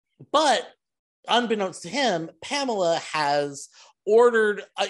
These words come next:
she, I guess she does this on a regular basis, orders people to go and pull some walkers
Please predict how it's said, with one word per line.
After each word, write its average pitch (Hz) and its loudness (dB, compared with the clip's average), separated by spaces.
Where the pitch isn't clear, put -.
she, 196 -6
I 185 -2
guess 269 -2
she 262 -6
does 160 -2
this 135 -10
on 135 -6
a 135 -4
regular 127 -4
basis, 127 -6
orders 180 2
people 175 -6
to 151 -8
go 143 2
and 131 -6
pull 175 0
some 156 -10
walkers 135 -2